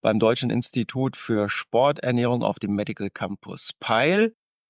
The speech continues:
Und der Begriff Lecker zum Erfolg ist ja der Slogan für unseren Podcast. Und bei unserem heutigen Gast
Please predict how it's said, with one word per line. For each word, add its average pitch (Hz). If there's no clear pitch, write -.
Und 110
der 127
Begriff 123
Lecker 165
zum 175
Erfolg 156
ist -
ja 151
der 131
Slogan 147
für 170
unseren 139
Podcast. 135
Und 117
bei 117
unserem 113
heutigen 139
Gast -